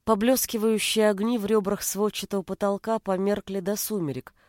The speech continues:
а потом снова просветлели, мерцание и быстрый бег сияющих точек. Громкая болтовня придворных притихла. Махит оглянулась через плечо на Трисаргас, которая успокаивающе кивнула.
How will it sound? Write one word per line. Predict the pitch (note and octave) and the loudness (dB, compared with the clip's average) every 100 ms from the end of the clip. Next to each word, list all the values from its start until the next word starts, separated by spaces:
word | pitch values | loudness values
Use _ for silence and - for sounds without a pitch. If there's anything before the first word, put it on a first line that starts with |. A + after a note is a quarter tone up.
| _ | _
а | - | 0
потом | G#3+ A#3 D4 | 0 2 0
снова | C4+ - A#3 A3+ A#3 | 0 0 2 2 -2
просветлели, | G#3+ - G#3 - F3+ D#3+ D#3 D#3 _ _ _ _ _ | -4 -4 -6 -4 -2 -2 -2 -6 _ _ _ _ _
мерцание | E3+ F#3 - G#3+ A3+ A3 G#3+ | -2 0 0 2 2 2 2
и | |
быстрый | F3 G3+ - - A3 | 2 -2 -2 -4 -4
бег | E3 E3 - | -2 -2 -2
сияющих | - F3 D#3 D3 C3+ - C#3 | -6 -4 -2 -2 -4 -8 -10
точек. | - C#3 - - - _ _ | -8 -8 -8 -14 -18 _ _
Громкая | E3 A3 C#4 B3 A#3+ | 2 6 6 6 2
болтовня | G#3+ A3+ A#3+ A#3 C4 C4 | 2 2 4 4 4 4
придворных | G#3+ F#3+ G#3 A#3 G#3+ - | 2 0 2 2 2 -2
притихла. | A#3 - F3 D3 C#3 B2+ - _ _ _ | -6 -6 -6 -8 -10 -12 -16 _ _ _
Махит | F#3+ G#3 C#4+ B3 | 0 0 2 2
оглянулась | A3+ A#3+ C4+ B3+ G#3+ | 6 6 6 4 2
через | - G#3 G3+ | 0 -2 -2
плечо | G#3 G#3+ - A3 | -2 -2 0 0
на | G3 | 0
Трисаргас, | G#3 - G#3 G3+ C4 C4 - _ _ _ | -2 0 0 4 4 2 -4 _ _ _
которая | - F#3+ G#3+ | -8 0 0
успокаивающе | G#3 - G3+ G#3 G3+ F#3+ G3 - G3+ | 0 -2 -4 0 0 0 -2 -4 -6
кивнула. | G#3+ F#3+ E3 C#3 B2+ | -4 -2 -2 -4 -10